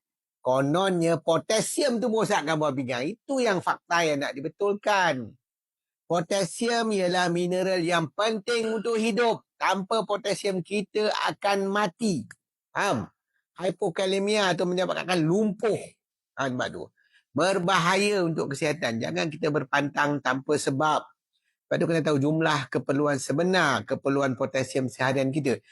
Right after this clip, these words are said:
Dan jangan pandang potasium itu sebagai racun. Betulkan ilmu anda, kerana kesihatan dengan ilmu yang betul.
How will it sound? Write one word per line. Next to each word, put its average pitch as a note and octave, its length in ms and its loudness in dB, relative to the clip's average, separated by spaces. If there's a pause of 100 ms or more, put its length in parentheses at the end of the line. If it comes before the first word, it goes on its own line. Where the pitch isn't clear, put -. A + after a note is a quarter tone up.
(140)
Dan C#3 180 0
jangan A3 380 2
pandang A3 400 0
potasium F#3 560 0
itu - 80 -6
sebagai D3 400 -2
racun. B2 420 -2 (380)
Betulkan D#3 560 0
ilmu C#3 320 2
anda, D3+ 400 2
kerana B2 240 -4
kesihatan F#3 880 0
dengan D3+ 640 0
ilmu D#3 640 0
yang D3 460 2
betul. D3 640 -2